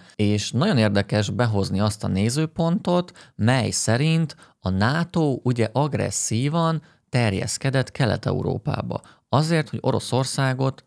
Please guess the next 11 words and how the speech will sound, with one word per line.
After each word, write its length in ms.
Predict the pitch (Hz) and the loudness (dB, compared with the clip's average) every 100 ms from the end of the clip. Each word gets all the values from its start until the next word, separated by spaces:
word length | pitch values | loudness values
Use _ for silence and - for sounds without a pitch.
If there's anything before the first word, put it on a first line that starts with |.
| _ | _
beszorítsa, 760 | 98 104 - - 104 107 - 104 | 0 0 0 -2 -2 -2 -2 0
ugye 260 | 98 95 | 0 -2
sarokba 540 | 85 - 131 120 92 123 | -2 0 2 2 0 -6
szorítsa, 760 | - 107 117 107 - 113 110 - - _ _ - | -2 2 2 0 0 2 2 -2 -18 _ _ -2
nagyon 340 | 110 113 98 | 2 4 2
sokszor 400 | - - - 101 | 0 -6 -4 -4
hangzott 500 | 98 92 95 92 - | -2 -2 -2 -6 -4
el 340 | 95 95 - - | -2 -2 -4 -8
ez 160 | - 90 | -8 -6
a 60 | - | -4
narratíva, 960 | 135 185 170 - 135 123 117 110 | -2 -2 -2 0 0 4 4 2